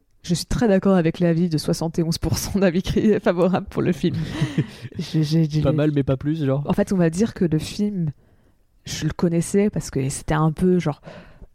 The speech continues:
Speaker 1: ouah, c'est le film, euh, enfin, c'est, c'est limite, c'est, si tu dois avoir connaître un Don Bluth, c'est Anastasia ou c'est Fievel, quoi. Fievel, euh,
Speaker 2: Ouais.
Speaker 1: tout,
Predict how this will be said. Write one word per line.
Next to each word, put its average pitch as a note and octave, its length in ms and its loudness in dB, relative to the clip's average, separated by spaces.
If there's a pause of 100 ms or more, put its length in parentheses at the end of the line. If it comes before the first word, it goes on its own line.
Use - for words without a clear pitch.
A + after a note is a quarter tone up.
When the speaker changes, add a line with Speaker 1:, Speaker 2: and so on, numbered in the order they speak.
(140)
Speaker 1:
ouah, F3+ 340 2
c'est D#3+ 200 -4
le A3 180 4
film, G#3+ 480 -2
euh, E3 180 2
enfin, D#3 240 0 (320)
c'est, - 260 -2
c'est E3+ 180 -2
limite, G3 300 0
c'est, F#3 180 0
si F#3 120 -6
tu - 140 -12
dois E3+ 140 2
avoir E3+ 260 0
connaître F3 360 0
un G3+ 120 4
Don F#3+ 140 2
Bluth, G3+ 300 0
c'est D#3+ 400 2
Anastasia F3 540 2
ou G3+ 60 4
c'est E3+ 140 0
Fievel, F3 400 2
quoi. D#3 180 -2
Fievel, F3 480 2
euh, D#3 220 4
Speaker 2:
Ouais. C3 200 2 (280)
Speaker 1:
tout, - 80 -6